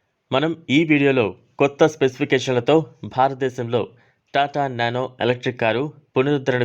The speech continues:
గురించి చర్చించబోతున్నాం. నిజానికి టాటా నానో ఉత్పత్తి రెండు వేల ఎనిమిది మరియు రెండు వేల పద్దెనిమిది మధ్య జరిగింది. రాబోయే టాటా నానో ఎలక్ట్రిక్ కారు ఎలక్ట్రా టాటా మోటార్స్ ద్వారా విడుదల చేయబడుతోంది.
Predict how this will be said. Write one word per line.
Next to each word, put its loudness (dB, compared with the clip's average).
గురించి -2
చర్చించబోతున్నాం. -4
నిజానికి 0
టాటా -2
నానో -2
ఉత్పత్తి 0
రెండు 0
వేల 0
ఎనిమిది -4
మరియు 0
రెండు -2
వేల -2
పద్దెనిమిది -4
మధ్య -4
జరిగింది. -4
రాబోయే 0
టాటా -2
నానో -2
ఎలక్ట్రిక్ -4
కారు -2
ఎలక్ట్రా -2
టాటా -2
మోటార్స్ -6
ద్వారా 2
విడుదల -2
చేయబడుతోంది. 0